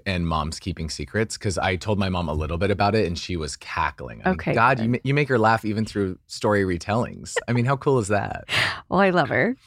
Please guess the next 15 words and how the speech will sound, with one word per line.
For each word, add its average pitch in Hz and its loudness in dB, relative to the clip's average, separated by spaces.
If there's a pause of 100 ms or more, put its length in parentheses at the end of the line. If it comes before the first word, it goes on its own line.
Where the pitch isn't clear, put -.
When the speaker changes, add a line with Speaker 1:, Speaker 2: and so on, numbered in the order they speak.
(320)
Speaker 2:
Tell 190 2
her 185 6
I 180 6
said 180 -2
hi. 170 2
Speaker 1:
So, - -2
Speaker 2:
So? - 0 (100)
Speaker 1:
it's - 0
been 104 4
a 92 2
huge 98 2
week 85 2
for - -6
me 69 -2 (580)
because 90 0